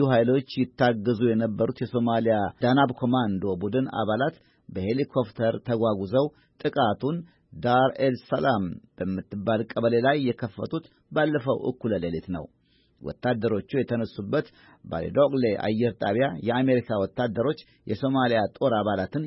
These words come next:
የሚያሰለጥኑበት አካባቢ መሆኑ ተነግሯል። የአሜሪካ ወታደር የተገደለው በአነስተኛ መሳሪያ ተኩስ መሆኑንና ሌሎች ሦስት ወታደሮች መቁሰላቸውም ተገልጧል።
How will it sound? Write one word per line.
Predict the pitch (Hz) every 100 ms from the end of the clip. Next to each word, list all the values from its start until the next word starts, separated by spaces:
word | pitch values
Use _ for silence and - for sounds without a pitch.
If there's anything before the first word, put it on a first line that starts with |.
| 131
የሚያሰለጥኑበት | 123 123 123 120 113 113 107 - - 98 85 90 87
አካባቢ | 87 - 87 87 82
መሆኑ | 82 82 101
ተነግሯል። | 139 170 151 107 - _ _ _
የአሜሪካ | 123 127 160 180 - 156
ወታደር | 147 127 - 127 101 104 82
የተገደለው | - - 120 117 107 131 156 - _
በአነስተኛ | 82 87 113 127 - 120 120
መሳሪያ | 107 104 - 120 107 92
ተኩስ | - 151 -
መሆኑንና | 117 117 135 90 - - - -
ሌሎች | 120 143 143 - -
ሦስት | - 180 -
ወታደሮች | 123 113 117 98 101 92
መቁሰላቸውም | 101 95 - 87 76 - 123 147 170 _ -
ተገልጧል። | 196 95 - -